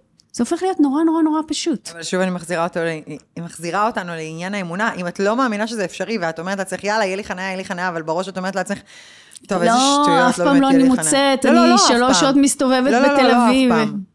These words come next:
Speaker 2: אם את רק אומרת לעצמך, זה שטויות, כאילו, את מנסה בקטע שטוב, ושמעו, שמעתי בפודקאסט שאם אני אדמיין אז זה יקרה, אבל ב-, בראש שלך את אומרת, "איזה שטויות, אבל בסדר, אני אנסה", אז זה לא יעבוד. את חייבת להאמין
Speaker 1: לא,
Speaker 2: בזה,
Speaker 1: אה,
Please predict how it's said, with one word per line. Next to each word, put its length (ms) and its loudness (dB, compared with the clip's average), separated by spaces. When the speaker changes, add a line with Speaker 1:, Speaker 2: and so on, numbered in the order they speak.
Speaker 2:
אם 220 0
את 100 -4
רק 200 -2
אומרת 200 0
לעצמך, 380 -2
זה 140 -12
שטויות, 500 -6
כאילו, 140 0
את 60 -8
מנסה 460 -2
בקטע 280 -4
שטוב, 300 -2
ושמעו, 320 0
שמעתי 240 -2
בפודקאסט 400 -4
שאם 120 -6
אני 140 -6
אדמיין 320 -4
אז 80 -6
זה 60 -8
יקרה, 260 -2
אבל 200 -2
ב-, 260 -2
בראש 260 -2
שלך 180 -2
את 60 -12
אומרת, 180 -8
"איזה 100 -14
שטויות, 380 -10
אבל 120 -8
בסדר, 240 -4
אני 140 -6
אנסה", 300 -4
אז 80 -8
זה 80 -2
לא 60 -2
יעבוד. 260 -6
את 40 -18
חייבת 200 -2
להאמין 300 -2
Speaker 1:
לא, 40 -4
Speaker 2:
בזה, 240 -6
Speaker 1:
אה, 120 0